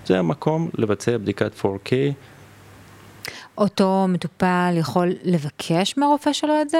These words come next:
Speaker 2: באופן יזום?
Speaker 1: כן, בוודאי,
Speaker 2: כן.
Speaker 1: הוא יכול לבקש, והוא נ-, הוא מתאים ב-, אה, לקריטריונים שהם יחסית רחבים.
Speaker 2: כן.
Speaker 1: אז כן, הוא יכול לקבל את הבדיקה.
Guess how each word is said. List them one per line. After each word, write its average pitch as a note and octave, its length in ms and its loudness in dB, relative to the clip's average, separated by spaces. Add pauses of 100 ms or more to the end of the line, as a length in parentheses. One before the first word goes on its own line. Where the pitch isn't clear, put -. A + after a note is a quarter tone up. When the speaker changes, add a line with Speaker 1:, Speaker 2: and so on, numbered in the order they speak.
(100)
Speaker 2:
באופן F3+ 380 4
יזום? E3+ 380 2 (420)
Speaker 1:
כן, E2 180 0 (100)
בוודאי, F#2 360 0
Speaker 2:
כן. - 120 -8
Speaker 1:
הוא G2+ 80 0
יכול F#2 280 0
לבקש, - 400 -6
והוא G#2+ 200 2
נ-, G#2 120 0 (100)
הוא G#2 280 0
מתאים G2 460 -2
ב-, F#2+ 180 -2
אה, G2 180 -2 (640)
לקריטריונים G#2 1040 -2 (600)
שהם G2 300 0
יחסית F#2+ 380 -4
רחבים. G#2 580 -2
Speaker 2:
כן. G3+ 220 0 (640)
Speaker 1:
אז G2 240 -2 (140)
כן, F2 220 -2
הוא F#2 100 -2
יכול F2+ 240 -2
לקבל F2 300 -4
את E2+ 100 -8
הבדיקה. - 300 -8